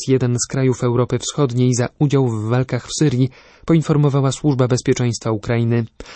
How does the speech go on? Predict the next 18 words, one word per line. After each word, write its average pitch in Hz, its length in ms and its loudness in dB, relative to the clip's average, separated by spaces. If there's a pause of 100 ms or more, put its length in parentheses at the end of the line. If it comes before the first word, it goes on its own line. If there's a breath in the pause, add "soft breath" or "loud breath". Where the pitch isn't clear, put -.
(220 loud breath)
Lider 160 400 4
komórki 139 540 2
przybył 131 340 0
na 123 180 0
Ukrainę 131 560 2
w - 140 -10
dwa 127 260 -2
tysiące 131 440 -2
dziewiętnastym 117 600 -2
roku, 127 400 -2
posługując 120 720 -2
się 120 240 -2
fałszywymi 127 720 2
dokumentami. 117 840 -2 (420 loud breath)
Po 110 120 -4 (120)
przyjeździe 127 720 -2
zebrał 113 420 -2
grupę 123 360 -2